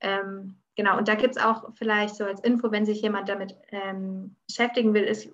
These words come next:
Earthling Ed hat ein E-Book, ähm, rausgebracht auf seiner Webseite. Genau, da gibt's auch YouTube-Videos dazu. Ähm,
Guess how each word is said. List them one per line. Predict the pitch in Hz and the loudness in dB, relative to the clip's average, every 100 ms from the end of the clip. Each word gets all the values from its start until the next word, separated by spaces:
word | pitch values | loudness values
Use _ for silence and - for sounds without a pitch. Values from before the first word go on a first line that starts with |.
| _ _ - | _ _ -2
Earthling | 226 233 220 | 0 2 2
Ed | 220 240 | 2 0
hat | 226 202 | -2 -2
ein | 196 | 2
E-Book, | 247 302 311 - _ _ _ _ _ - | 2 2 -4 -8 _ _ _ _ _ 2
ähm, | 226 233 | 6 8
rausgebracht | 226 240 277 - 247 233 | 8 4 0 -6 -4 -4
auf | 226 | 0
seiner | 220 208 | 0 4
Webseite. | 226 226 262 254 240 | 4 2 0 0 0
Genau, | 208 202 | 0 0
da | 202 | -4
gibt's | - - 262 | -4 -4 -2
auch | 214 214 | 2 4
YouTube-Videos | 220 220 190 185 180 180 | 4 2 -2 -4 -6 -4
dazu. | 180 - 214 226 - | -8 0 4 4 2
Ähm, | 185 185 202 196 | -4 -4 -8 -12